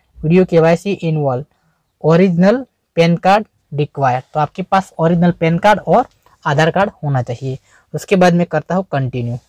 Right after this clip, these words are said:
जैसे फ्रेंड्स आप continue करेंगे तो यहाँ पर कुछ form फिलअप करने के लिए बोलेगा, तो आपको PAN card, आधार card number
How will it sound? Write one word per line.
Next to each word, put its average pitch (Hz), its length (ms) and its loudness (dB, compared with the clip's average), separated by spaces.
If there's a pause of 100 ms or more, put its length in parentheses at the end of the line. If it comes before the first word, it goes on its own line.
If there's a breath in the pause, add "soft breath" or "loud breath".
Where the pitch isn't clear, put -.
(1120)
जैसे 165 280 2
फ्रेंड्स 208 220 0
आप 202 100 0
continue 190 420 0
करेंगे 165 400 2 (460)
तो 170 340 2
यहाँ 175 400 4
पर 214 260 2
कुछ - 400 -8
form 190 680 0
फिलअप 180 320 2
करने 160 220 0
के - 100 -8
लिए 151 120 2
बोलेगा, 139 400 0 (380 soft breath)
तो 160 80 6
आपको 165 380 2
PAN 151 340 0
card, 156 280 0 (120)
आधार 147 260 0
card 160 200 -2
number 151 340 0